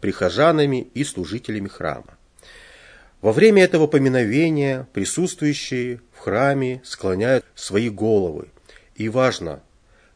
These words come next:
что во время повин-, поминовения священник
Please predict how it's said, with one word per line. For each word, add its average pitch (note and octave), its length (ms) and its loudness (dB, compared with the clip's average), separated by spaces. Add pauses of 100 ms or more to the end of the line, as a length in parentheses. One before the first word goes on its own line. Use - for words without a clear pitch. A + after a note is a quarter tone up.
(120)
что - 340 -6
во F#2+ 80 -4
время A#2 560 -2
повин-, G2 280 -8
поминовения F#2+ 880 -4 (640)
священник F3 800 -4